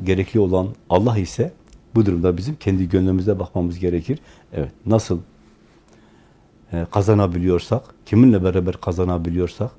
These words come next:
kiminle beraber gönlümüz Allah'a, e, yaklaşıyorsa, kiminle marifetullahı kazanıyorsak, Rabbimizi tanıyorsak, Rabbimizin yakınlığını, sevgisini kazanıyorsak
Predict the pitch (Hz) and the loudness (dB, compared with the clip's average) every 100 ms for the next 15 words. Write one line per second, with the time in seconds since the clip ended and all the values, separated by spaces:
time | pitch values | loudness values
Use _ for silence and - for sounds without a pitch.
0 | _ _ - 98 120 113 92 92 90 87 | _ _ -2 2 4 4 2 0 0 -2
1 | 82 87 95 95 95 95 - - 90 90 | -2 0 2 4 2 0 -4 -2 0 0
2 | 87 87 - - - - - _ - 85 | 0 -4 -6 -20 -20 -20 -20 _ -10 -4
3 | 85 92 - 90 - 101 92 110 - - | -2 -2 -4 -6 0 0 2 -2 -4 -10
4 | _ _ _ _ _ _ _ _ _ _ | _ _ _ _ _ _ _ _ _ _
5 | - - 113 113 90 - - _ _ _ | -10 2 4 4 2 -2 -10 _ _ _
6 | _ _ - - _ - 90 101 101 104 | _ _ -20 -20 _ -4 2 2 2 -2
7 | - 95 92 95 - 95 95 95 92 87 | -2 0 0 0 -2 0 2 2 0 -2
8 | - - _ _ _ _ - 101 92 92 | -4 -6 _ _ _ _ -2 0 0 0
9 | 87 92 95 92 87 87 82 104 - _ | -2 -4 -2 -2 0 -2 -2 -6 -8 _
10 | _ _ - - - _ _ _ - 107 | _ _ -20 -20 -20 _ _ _ 0 2
11 | 101 98 90 95 85 - _ _ - 101 | 4 2 0 -2 -4 -6 _ _ -2 -2
12 | 104 90 90 90 101 - - 95 92 95 | 0 -2 0 -2 -4 -10 -2 0 0 -4
13 | - 92 85 95 - 95 95 92 90 85 | -4 -2 -2 -6 -2 0 2 0 0 -2
14 | - 107 | -4 -6